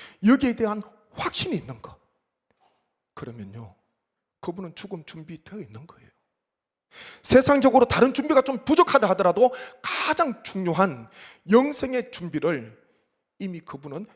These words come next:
마친 것입니다. 그렇기에 요한복음 삼 장 십육 절 말씀은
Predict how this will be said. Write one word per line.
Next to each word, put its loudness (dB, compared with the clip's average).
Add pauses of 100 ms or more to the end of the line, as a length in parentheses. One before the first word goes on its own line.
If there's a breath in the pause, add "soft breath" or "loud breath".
(160)
마친 -14
것입니다. -16 (1700)
그렇기에 -8
요한복음 -6
삼 -12
장 -10
십육 -12
절 -12
말씀은 -12